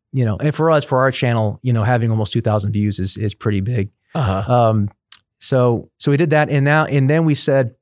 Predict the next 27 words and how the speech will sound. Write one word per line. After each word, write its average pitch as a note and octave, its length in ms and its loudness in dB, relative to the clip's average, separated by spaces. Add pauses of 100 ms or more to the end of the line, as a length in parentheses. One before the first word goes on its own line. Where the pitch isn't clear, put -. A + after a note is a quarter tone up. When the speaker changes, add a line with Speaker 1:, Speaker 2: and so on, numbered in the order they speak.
Speaker 1:
and C#3 100 2
then C#3+ 120 4
at, C3+ 240 0
at B2+ 120 0
some D3+ 200 0
point, C#3 240 0
and B2 100 0
as B2 160 0
I, B2 120 2
as - 220 -4
I B2 80 2
said C3+ 280 0
earlier, B2 480 2
we A2+ 100 2
just A#2 260 -2
did A#2+ 200 0
that A2 180 2
random A#2 440 0
live A2+ 360 2
feed, A#2 480 -2 (480)
uh, A#2 180 2
with A2+ 140 2
Facebook, A#2 760 -2 (220)
and A2+ 380 0
then A2+ 200 2
we A2 120 0
said, A2 360 0